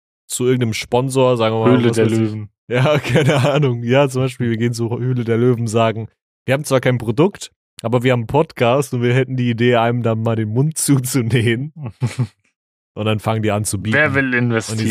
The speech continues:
Speaker 1: sagen, „Oh mein Gott, ey, ich nehm gar keine Prozentanteile, wir geben euch das Geld so einfach.“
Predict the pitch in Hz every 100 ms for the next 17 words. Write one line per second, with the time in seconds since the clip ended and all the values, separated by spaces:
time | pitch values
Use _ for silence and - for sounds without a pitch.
0 | 107 110 110 107 107 104 104 101 98 104
1 | 107 104 120 110 104 113 113 107 95 -
2 | 101 104 95 98 95 98 95 101 113 107
3 | 107 104 104 107 101 90 104 101 90 92
4 | 95